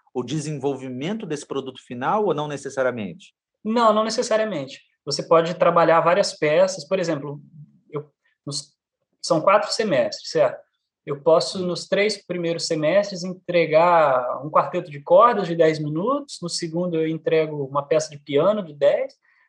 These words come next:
Speaker 2: no terceiro eu inte-, entrego um ciclo de canções de dez minutos, e no quarto eu decido fazer um negócio de quarenta minutos. E aí esse negócio de quarenta minutos eu estabeleci que vai ser a minha, a minha, a minha tese.
Speaker 1: Aham.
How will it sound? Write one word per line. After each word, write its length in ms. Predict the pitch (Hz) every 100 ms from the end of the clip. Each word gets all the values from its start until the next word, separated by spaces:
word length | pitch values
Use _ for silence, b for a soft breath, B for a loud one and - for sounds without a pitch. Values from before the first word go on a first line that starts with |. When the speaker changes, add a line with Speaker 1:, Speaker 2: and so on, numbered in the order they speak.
| _
Speaker 2:
no 140 | 160
terceiro 540 | 156 160 - 165 196 190
eu 20 |
inte-, 380 | 180 170 170 160
entrego 340 | 156 165 170
um 60 | 160
ciclo 280 | - 185
de 60 | 170
canções 400 | - 156 - 180
de 60 | 160
dez 180 | 156
minutos, 380 | 156 160 214 -
e 40 | 214
no 140 | 220
quarto 540 | - 185 190 247 -
eu 100 | 240
decido 320 | 226 214 220 214
fazer 320 | 202 180 180
um 80 | 202
negócio 540 | 190 165 185 202 196
de 360 | 202 208 196 151 143 _
quarenta 460 | - 165 170 185
minutos. 600 | 202 196 131 - - - _ _ _ _ _ _ _ _
E 120 | - 143
aí 120 | 143
esse 200 | 156 190
negócio 220 | 170 170
de 40 |
quarenta 300 | 175 156 165
minutos 720 | 180 175 156 160 196 190 214 180
eu 100 | 170
estabeleci 580 | 170 175 165 165 -
que 120 | 160 180
vai 120 | 170
ser 300 | 170 160 165
a 80 | 175
minha, 600 | 160 160 170 170 160 139 120 110
a 60 | 120
minha, 260 | 131 139 143
a 680 | 131 110 101 _ _ _ 131
minha 140 | 139
tese. 480 | 143 123 104 - - _ _ _ _ _ _ _ _
Speaker 1:
Aham. 360 | 101 90 85